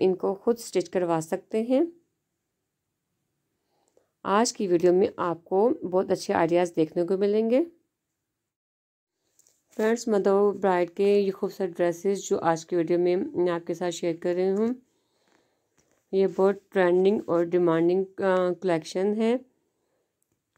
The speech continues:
और इनका आजकल बहुत ज़्यादा फैशन है और एवरी ओकेजन्स पे यूज़ किए जा रहे हैं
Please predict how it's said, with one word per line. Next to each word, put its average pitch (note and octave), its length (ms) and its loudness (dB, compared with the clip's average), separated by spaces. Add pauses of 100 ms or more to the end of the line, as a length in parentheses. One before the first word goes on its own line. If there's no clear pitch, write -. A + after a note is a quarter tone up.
(100)
और E3 240 2
इनका F3 400 0
आजकल D#3+ 480 0
बहुत F3 240 0
ज़्यादा F3 240 0
फैशन E3+ 640 -2
है G#3+ 220 -2
और F3+ 260 2
एवरी D#3+ 260 2
ओकेजन्स E3 360 -2
पे F#3 120 -6
यूज़ D#3+ 260 -2
किए E3+ 180 -6
जा F3+ 260 -2
रहे G3 220 -2
हैं B3 300 0